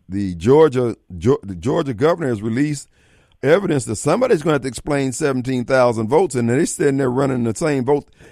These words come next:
<clears throat> Here's one thing about whatever, wh-, whether or not the votes that they poured out from under the table were proper votes.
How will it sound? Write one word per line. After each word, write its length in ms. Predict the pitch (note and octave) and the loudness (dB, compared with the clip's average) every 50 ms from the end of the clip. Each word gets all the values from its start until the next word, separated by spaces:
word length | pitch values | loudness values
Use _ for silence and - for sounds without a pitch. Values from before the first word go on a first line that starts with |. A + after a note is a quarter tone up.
| _ - - _ - - - _ _ _ | _ -20 -20 _ -20 -20 -20 _ _ _
<clears throat> 400 | _ _ _ _ _ _ _ _ | _ _ _ _ _ _ _ _
Here's 480 | - - - B4 A4+ - D#3 G3+ E3+ C3+ | 4 6 6 6 4 4 2 0 0 2
one 220 | D3 F#3+ A3 G#3 | 2 2 2 2
thing 240 | - E3+ D#3+ D#3 D3 | 2 2 4 4 4
about 260 | C3 C3 C3+ B2+ G2+ | 4 4 4 2 2
whatever, 540 | A2+ C3 D3+ D3+ D3 D3 C#3+ C3+ B2 A#2+ - - | 2 4 4 4 4 4 2 2 0 -2 -4 -6
wh-, 320 | - G#2 A#2 - _ _ | -8 -8 -8 -8 _ _
whether 260 | - A2+ C#3 D3+ C#3 | -6 -2 0 0 0
or 20 | C3+ | 0
not 180 | C3+ C3 B2 | 0 -2 -2
the 80 | A2 A2 | -4 -4
votes 300 | G2 B2+ C3+ C#3 A#2 - | -2 0 0 -2 -2 -4
that 180 | - A2+ G#2 - | -6 -6 -4 -4
they 200 | A#2+ A#2 A2+ A2 | -4 -4 -4 -4
poured 260 | - - C3 C3 A#2 | -4 -4 -2 0 0
out 100 | A2+ A2+ | 0 0
from 160 | A2+ A2 A2 | 0 -2 -2
under 240 | G#2+ A2 G#2+ G#2 F#2+ | -2 -2 -2 -2 -4
the 60 | F#2 | -4
table 480 | F#2 - B2 A#2 A2+ G2+ G2+ G2 F#2 - | -4 -4 -2 -2 -2 -2 -4 -6 -6 -6
were 160 | - F2+ F2+ | -6 -6 -6
proper 460 | F2 - - B2 B2+ A#2+ G#2+ A2+ G#2 | -6 -6 -4 -2 -2 -2 -2 -4 -4
votes. 420 | F2 F#2 A2 B2 B2 - - - | -2 0 0 0 0 -2 -6 -14